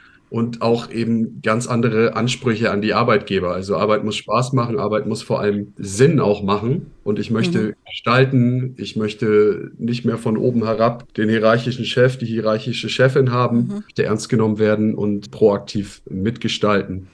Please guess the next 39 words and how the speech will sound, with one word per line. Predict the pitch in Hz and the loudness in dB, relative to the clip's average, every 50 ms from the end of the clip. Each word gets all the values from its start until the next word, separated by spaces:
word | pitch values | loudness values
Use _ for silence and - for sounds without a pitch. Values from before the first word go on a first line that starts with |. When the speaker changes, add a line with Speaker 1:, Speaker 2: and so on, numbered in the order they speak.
| _ | _
Speaker 1:
Und | - - | -2 -2
Speaker 2:
Da | 170 | 2
sind | 156 185 190 | 4 4 4
Speaker 1:
bin | - | 4
Speaker 2:
wir | - - | 4 2
Speaker 1:
mir | 208 | 2
Speaker 2:
schon | - 180 170 | 2 2 0
Speaker 1:
auch | 160 | 0
Speaker 2:
bei | 170 160 | -2 -4
zentralen | - - 190 175 151 - - 160 160 160 156 151 | -4 -4 -4 -4 -4 -4 -4 -2 -2 -2 -2 -2
Werten, | 156 160 160 160 - 165 160 156 - - | -2 -4 -4 -4 -6 -6 -8 -8 -8 -6
genau, | 180 170 165 165 180 208 - _ - | -4 -2 -2 -2 -2 -6 -8 _ -8
ja. | 190 185 190 208 226 208 | -6 -6 -6 -8 -10 -10
Speaker 1:
Genau. | 208 - 95 95 95 92 - _ _ _ _ - _ | -6 -4 -2 -2 -2 -4 -6 _ _ _ _ -8 _
Den, | 110 107 101 101 104 95 95 - - - | 0 0 2 2 0 -2 -4 -6 -10 -8
meines | - 95 98 95 104 107 110 110 - - 104 | -6 -2 0 2 2 4 2 2 0 -2 0
Wertes | 107 107 110 110 - 113 101 - | 2 4 4 4 2 -2 -4 -2
als | - 101 104 101 101 - - - | -2 -2 -2 -2 -2 -6 -10 -10
junger, | - 101 107 110 110 104 | -4 -2 2 4 4 4
gut | 101 107 110 107 | 2 0 -4 -2
ausgebildeter | - 104 107 104 - - 92 98 101 98 101 98 - 98 | 0 0 0 0 -2 -4 0 0 0 0 0 -2 -4 -2
Mensch | 95 95 101 104 - - | 0 0 0 0 0 -2
auf | 92 98 | -6 -4
dem | - 107 98 | 0 0 0
Arbeitsmarkt | - 98 101 107 101 98 - - 104 101 95 - 82 | 0 0 0 0 0 -2 -2 0 0 0 0 -2 -4
eben | 92 92 90 | -4 -4 -2
bewusst, | 87 95 80 113 123 123 - - - | -4 -2 2 4 4 4 4 0 0
ne? | 90 92 101 | 2 4 4
Auch | 101 98 | 4 2
so | - - | 0 -4
diese | 92 95 90 90 82 | -4 -4 -6 -6 -8
Form | - - 101 95 95 | -2 0 0 0 2
von | - 92 87 | -2 -4 0
Selbstbewusstsein, | 95 101 110 - - - 92 87 90 90 - - 90 87 82 | 0 0 0 0 -4 -6 -6 -4 -6 -6 -4 -2 -2 -2 0
die | 85 90 | -2 -2
man | 92 92 90 | 0 0 2
Speaker 2:
Mhm. | 87 92 | 2 0
Speaker 1:
mittlerweile | 90 90 90 87 87 87 87 87 | 0 0 0 0 2 2 2 0
in | 85 - | 0 -2